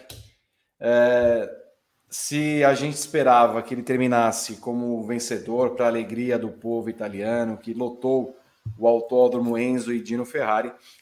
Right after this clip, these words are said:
a sexta colocação é um, um malogro. Eu quero pegar aqui as declarações dele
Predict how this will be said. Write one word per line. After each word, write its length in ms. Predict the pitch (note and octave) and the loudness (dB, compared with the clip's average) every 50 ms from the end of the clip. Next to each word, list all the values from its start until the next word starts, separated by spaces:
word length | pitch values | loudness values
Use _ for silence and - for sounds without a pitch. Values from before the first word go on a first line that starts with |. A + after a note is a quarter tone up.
| _ | _
a 140 | - A#2 A#2 | -6 -4 -4
sexta 260 | - - B2+ - C3 | -4 -4 -6 -8 -8
colocação 800 | B2 - C3+ C3 B2+ C3+ B2 A#2 - - - A#2+ B2+ C3+ C3+ - - _ _ _ _ _ _ _ _ _ _ _ - _ | -6 -4 -4 -2 0 0 -2 -2 -2 -2 -2 -2 -2 -2 -4 -8 -16 _ _ _ _ _ _ _ _ _ _ _ -20 _
é 420 | - G#2 A2 A2+ A2+ A#2 A#2 A#2 B2 | -10 -6 -4 0 2 4 4 2 2
um, 400 | B2 B2 A#2+ A2+ A2+ - - - _ _ _ _ _ _ _ | 0 -4 -6 -6 -8 -12 -16 -20 _ _ _ _ _ _ _
um 220 | - - A#2 A#2+ A#2 B2 C3+ | -20 -18 -14 -14 -12 -6 4
malogro. 840 | D3+ D#3+ D#3 D#3 D#3 D#3+ E3 D#3+ C#3+ - - A#2+ G#2+ G2+ F#2 - _ _ _ _ _ _ _ _ _ _ | 6 8 8 8 8 8 8 8 8 4 0 -6 -10 -10 -14 -16 _ _ _ _ _ _ _ _ _ _
Eu 100 | A#2+ G#2+ | -16 -12
quero 440 | - C3+ C3 C3 C#3 C3+ B2 - - - | -2 0 0 2 2 0 -2 -6 -10 -4
pegar 380 | C#3+ C#3 C3 A#2 A#2+ C3 C3+ C3 | -2 -2 -2 2 4 6 6 6
aqui 280 | B2+ - - C3 C3+ | 4 2 -4 -4 -2
as 140 | C3+ B2+ A#2+ | 0 0 0
declarações 880 | B2 B2+ B2 - C3 B2 A#2+ A#2 G#2 - - - B2+ B2 A2+ A2+ - - | -2 -6 -6 -2 -2 0 0 0 -2 -4 -8 -10 -8 -8 -8 -10 -12 -10
dele 560 | - C3 C#3+ D3+ C#3 A#2+ G2+ G2+ F2+ F2 - | -6 -4 -2 -2 -2 -2 -4 -8 -12 -14 -18